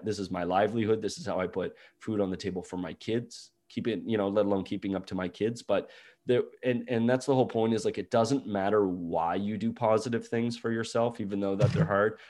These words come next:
whether it's for the dogs, for you, for your spouse.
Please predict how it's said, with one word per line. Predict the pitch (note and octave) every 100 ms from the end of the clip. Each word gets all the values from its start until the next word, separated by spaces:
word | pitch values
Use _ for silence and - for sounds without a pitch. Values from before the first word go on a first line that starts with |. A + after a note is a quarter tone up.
| -
whether | G#2+ F#2+
it's | F#2
for | - A#2+ A#2+
the | A2
dogs, | G#2+ G2 F#2+
for | - A#2+ A#2
you, | G2+ G2 G2
for | - A2+ A2+
your | A2 G#2+ G2+ - _
spouse. | - - G2+ F#2+ F#2+